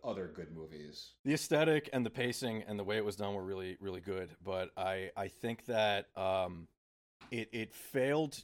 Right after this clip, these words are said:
Speaker 2: to articulate what I think Morrison does so well with The Invisibles, which,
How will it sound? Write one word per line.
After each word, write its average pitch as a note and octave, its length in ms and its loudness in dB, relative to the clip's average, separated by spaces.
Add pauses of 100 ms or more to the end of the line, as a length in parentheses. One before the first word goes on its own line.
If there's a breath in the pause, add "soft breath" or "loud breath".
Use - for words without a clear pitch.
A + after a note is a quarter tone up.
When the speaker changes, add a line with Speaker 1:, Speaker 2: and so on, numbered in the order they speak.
(140)
Speaker 2:
to A#2 420 0 (320)
articulate A2 880 0
what G2+ 240 2
I G2 80 2
think G#2 300 -2
Morrison G2+ 680 0
does G2 260 -2
so G2+ 200 -2
well G2 400 0
with F#2 100 -4
The F#2 100 -8
Invisibles, F2+ 600 -2
which, F2 280 -8